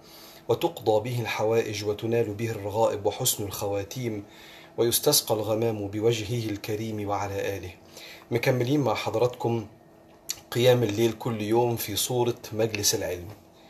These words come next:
مكملين مع حضراتكم خاطرة الفجر. كل يوم بقرأ حاجة وبحب إن أنا أشارك حضراتكم في اللي أنا قرأته.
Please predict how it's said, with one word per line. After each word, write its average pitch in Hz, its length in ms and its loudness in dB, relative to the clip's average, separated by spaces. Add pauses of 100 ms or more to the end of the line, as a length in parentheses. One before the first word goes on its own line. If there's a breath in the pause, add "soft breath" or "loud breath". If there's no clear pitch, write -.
(380 soft breath)
مكملين 120 460 0
مع 107 140 0
حضراتكم 107 540 -4
خاطرة 104 500 -4
الفجر. 92 360 -6 (600 loud breath)
كل 135 200 4
يوم 113 440 2
بقرأ - 380 2
حاجة 131 360 2
وبحب 110 380 -2
إن 110 120 -2
أنا 110 120 -2
أشارك 113 340 0
حضراتكم 104 560 -4
في - 100 -8
اللي 104 80 -4
أنا 101 80 -4
قرأته. - 420 -6